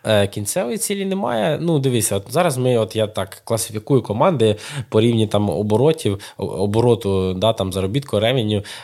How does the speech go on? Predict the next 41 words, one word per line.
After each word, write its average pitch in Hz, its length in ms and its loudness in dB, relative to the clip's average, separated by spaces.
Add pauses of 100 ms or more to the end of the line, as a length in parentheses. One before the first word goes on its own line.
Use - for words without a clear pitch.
е, 90 260 -2
наприклад, 95 380 -4
там 85 140 -6
десятки 180 640 0
тисяч, 139 460 -2
ну, 175 160 2
є 110 120 0
тисячі 147 540 -2
доларів, 170 400 0
да, 143 160 0
заробляють, 131 540 0
є 123 120 2
десятки 135 540 -2
заробляють, 151 480 0 (300)
є 113 240 0
сотні, 156 500 0
є 131 80 4 (100)
мільйони, 104 420 -2
да, 113 180 0
мільйони 120 360 2
заробляють 104 420 0
там 95 120 -6
одиниці, 101 540 -4 (320)
сотні 120 360 0
тисяч 101 300 -4
заробляють, 101 680 0 (320)
м, 76 340 -8
досить 139 300 0
багато 160 260 0
команд, 147 360 0
десятки 120 440 0
заробляють 104 420 0
дуже 147 180 -2
багато 135 240 0
команд, 104 380 -2
тисячі — 147 400 -2
це, 107 180 0
ну, 107 220 -2 (140)
м, 87 300 -10
початківці 110 580 -2
геть. 92 260 -6